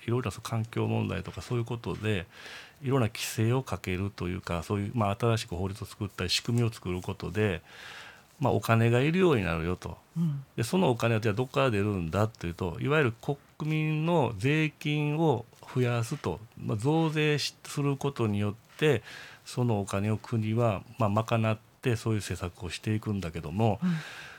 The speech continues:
Speaker 2: うん。
Speaker 1: 無条件でそれを受け入れていくと、どんどんどんどんその、まあ、いわゆる国なりそういう、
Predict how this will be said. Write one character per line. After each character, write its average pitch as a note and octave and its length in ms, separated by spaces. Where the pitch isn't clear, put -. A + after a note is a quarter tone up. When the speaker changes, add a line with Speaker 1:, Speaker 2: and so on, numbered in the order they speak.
Speaker 2:
う - 20
ん。 C#3+ 100
Speaker 1:
無 D#3 100
条 B3+ 240
件 C3+ 240
で A#2 80
そ B2+ 140
れ B2+ 60
を B2 40
受 G#2+ 140
け A2+ 40
入 G#2+ 60
れ G#2+ 80
て A2 100
い G#2+ 60
く G#2+ 100
と、 A#2+ 360
ど E3+ 200
ん F#3+ 80
ど C#3 120
ん A#2 100
ど C#3 180
ん B2 120
ど G2 80
ん F2+ 80
そ F2+ 140
の、 F2+ 180
ま F#2+ 240
あ、 - 180
い - 20
わ A2 60
ゆ G#2+ 60
る F#2 180
国 C3+ 360
な A2 160
り F2+ 120
そ G2 220
う F#2+ 40
い F#2+ 200
う、 F#2 40